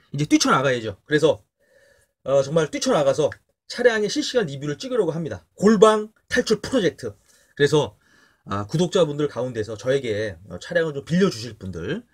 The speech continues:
이분들은 이제 여기 밑에 이메일 주소 보이시죠? 여기로 이제 보내주시면은 제가 이제 인사를 드리고 좀 차량을 좀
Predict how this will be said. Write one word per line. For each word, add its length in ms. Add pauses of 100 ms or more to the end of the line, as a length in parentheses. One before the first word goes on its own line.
(240)
이분들은 400
이제 120
여기 360 (260)
밑에 240
이메일 300
주소 160
보이시죠? 480
여기로 760
이제 320 (560)
보내주시면은 680 (260)
제가 200
이제 180 (400)
인사를 360
드리고 600 (240)
좀 140
차량을 420
좀 180